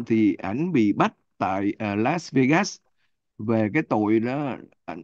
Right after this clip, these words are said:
ảnh bị cái ông công tố viên David Wi-, Weiss là của bên phía, là ông mà do ông Trump bổ nhiệm đó nha. Điều tra bên thì, ờ, truy tố anh này là một cái tay chuyên nói dối,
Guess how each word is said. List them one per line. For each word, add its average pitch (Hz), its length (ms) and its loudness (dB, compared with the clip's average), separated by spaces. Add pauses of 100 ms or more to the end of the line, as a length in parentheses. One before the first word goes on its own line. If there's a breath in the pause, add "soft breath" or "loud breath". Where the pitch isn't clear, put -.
ảnh 165 180 0
bị 131 180 6
cái 180 100 6
ông 160 160 6
công 160 260 4
tố 180 160 2
viên 170 320 4
David 156 340 2
Wi-, 156 340 -2
Weiss 143 500 0
là 113 100 -2 (160)
của 170 480 4
bên 147 240 0
phía, 180 480 2 (360 soft breath)
là 113 180 -2 (100)
ông 143 260 2
mà 117 80 2
do 156 380 0
ông 156 200 -2
Trump 156 280 0
bổ 110 80 0
nhiệm 143 340 2
đó 135 60 -2
nha. 147 300 -6 (320)
Điều 123 300 0
tra 135 280 0 (100)
bên 123 320 -2
thì, 107 240 -2 (460)
ờ, 110 220 -2 (200)
truy 147 240 10
tố 139 220 0
anh 170 160 -2
này 107 220 2
là 104 460 0
một 101 280 -2
cái 143 160 0
tay 123 220 0
chuyên 123 200 4
nói 139 140 2
dối, 208 280 4